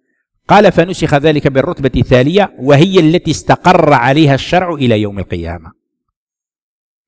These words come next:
الآن الصيام معروف من الفجر إلى غروب الشمس، بعد غروب الشمس للإنسان أن يأكل وأن يتناول سائر المفطرات من الطعام والشراب والجماع وما إلى ذلك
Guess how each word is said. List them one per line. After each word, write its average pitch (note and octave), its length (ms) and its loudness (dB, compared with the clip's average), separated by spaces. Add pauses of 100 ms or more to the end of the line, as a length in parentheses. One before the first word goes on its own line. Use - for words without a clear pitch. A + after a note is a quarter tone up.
(120)
الآن D3 240 -2
الصيام F#3+ 360 -2
معروف G#2+ 500 -4
من C#3+ 240 -2
الفجر F#3+ 340 -2
إلى G#3 160 -2
غروب F#3 240 -6
الشمس، - 460 -12 (420)
بعد E3+ 280 2
غروب G3 260 0
الشمس A#3 420 -2
للإنسان D#3 680 -2
أن C3+ 220 -8
يأكل G#3 500 -2 (180)
وأن D3 260 -2
يتناول F3+ 640 0 (320)
سائر E3 440 2
المفطرات C#3+ 760 0
من B2 180 -6
الطعام B2 560 -4
والشراب A#2+ 480 -4
والجماع A#2+ 440 -8
وما D3 220 -8
إلى C3+ 180 -2
ذلك G3 320 0